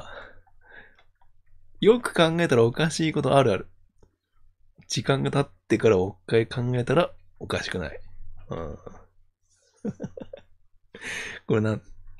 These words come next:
なんか時間が、時間すぐだったか。クリロナありきのあるあるか。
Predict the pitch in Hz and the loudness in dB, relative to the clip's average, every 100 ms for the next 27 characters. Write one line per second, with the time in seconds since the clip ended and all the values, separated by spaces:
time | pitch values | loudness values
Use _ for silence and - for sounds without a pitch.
0 | - 120 110 98 - 127 123 170 175 175 | -4 -2 -2 -6 -10 -4 0 2 2 2
1 | 170 - - - _ - _ - 123 127 | -2 -6 -20 -20 _ -20 _ -6 0 6
2 | 175 170 - 139 101 95 - - - - | 6 8 4 4 2 0 -8 -20 -20 -8
3 | - - - - - - _ _ _ _ | -8 -8 -14 -14 -14 -20 _ _ _ _
4 | _ - - - _ _ _ _ - _ | _ -20 -20 -20 _ _ _ _ -20 _
5 | _ - - - - - - 165 185 196 | _ -18 -18 -20 -18 -6 0 4 6 8
6 | 190 202 185 170 107 95 98 92 87 - | 8 6 2 2 -2 0 -2 -4 -6 -8
7 | - - - - | -6 -6 -8 -14